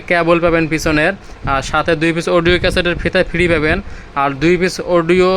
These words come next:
সিডি ফ্রি পাবেন, এমপি থ্রি এবং অডিও সিডি দুই পিস ফ্রি পাবেন। তাহলে একটা চার্জার, একটা কেবল, দুই পিস অডিও ক্যাসেটের ফিতা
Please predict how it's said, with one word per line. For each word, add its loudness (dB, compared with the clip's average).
সিডি 0
ফ্রি 2
পাবেন, 0
এমপি -4
থ্রি 0
এবং 0
অডিও 0
সিডি 0
দুই 2
পিস -4
ফ্রি 0
পাবেন। 2
তাহলে 0
একটা 0
চার্জার, 2
একটা -4
কেবল, 2
দুই 0
পিস -2
অডিও 0
ক্যাসেটের 0
ফিতা -2